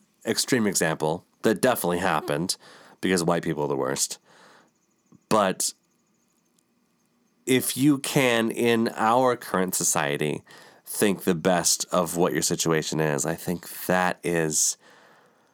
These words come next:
like, of course you want to find a better job. Of course, you're not gonna stop trying to better yourself. But if you can be happy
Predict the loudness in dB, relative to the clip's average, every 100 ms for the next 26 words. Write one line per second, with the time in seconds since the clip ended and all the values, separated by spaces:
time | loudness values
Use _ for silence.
0 | _ _ _ -8 -6 0 0 4 2 4
1 | 2 4 2 0 0 2 0 0 0 2
2 | 0 -2 -4 -2 -2 -2 -4 -2 0 0
3 | -2 -4 -2 0 0 -2 -12 -20 -20 _
4 | _ -2 0 0 0 0 2 0 -2 0
5 | 0 -2 -6 -14 -18 -20 _ _ 0 0
6 | -2 -2 -2 -2 -2 -2 -4 -4 -4 -4
7 | -2 -2 -2 -6